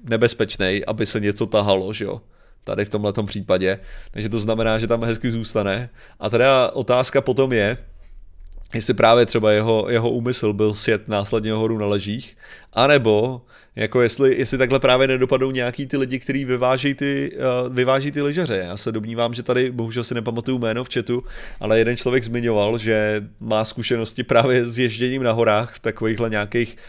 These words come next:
v ne, s ne úplně terénními auty a že, eh, že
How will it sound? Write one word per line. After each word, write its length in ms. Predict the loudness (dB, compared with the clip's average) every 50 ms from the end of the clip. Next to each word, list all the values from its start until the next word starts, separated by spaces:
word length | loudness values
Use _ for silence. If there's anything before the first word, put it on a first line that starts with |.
| -20 -20 -14 -10
v 60 | -6
ne, 120 | -4 -4 -4
s 120 | -4 -4 -2
ne 180 | -2 -2 -2
úplně 360 | -2 -2 -2 0 2 2 2 2
terénními 480 | 2 4 4 2 2 -2 -4 -4 -4
auty 460 | -2 -2 -2 -2 -2 0 -2 -2 -2 -6 -12 -20 -20 -20 -20 -12 -4
a 160 | -2 -2 0
že, 640 | 2 4 4 6 6 6 6 4 4 2 0 -2 -4 -8 -12
eh, 680 | -8 -4 -2 -2 0 0 0 0 -2 -4 -6 -10 -16 -16 -16 -14 -12 -10
že 420 | -4 0 2 2 2 2 0